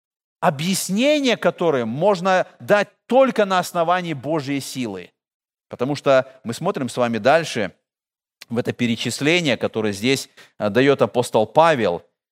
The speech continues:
и мы видим, что это какие-то сверхъестественные дела. Только, может быть, два написано: «творили правду и получали обетованию». Это что-то вот более такое естественное.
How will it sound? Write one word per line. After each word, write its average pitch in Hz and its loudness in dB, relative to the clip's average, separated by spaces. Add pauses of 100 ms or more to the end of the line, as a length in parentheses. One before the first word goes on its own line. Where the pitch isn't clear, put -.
(360)
и 120 -4
мы 131 0
видим, 175 0
что 143 0
это 131 4
какие-то 151 -2
сверхъестественные 143 -2
дела. 95 0 (420)
Только, 143 4 (140)
может 135 0
быть, 131 -4
два 156 4
написано: 123 -4
«творили 139 0
правду 139 2
и 123 -2
получали 123 0
обетованию». 131 0
Это 113 -4
что-то 143 -8
вот 127 -4
более 135 2 (180)
такое 143 -2
естественное. 135 -2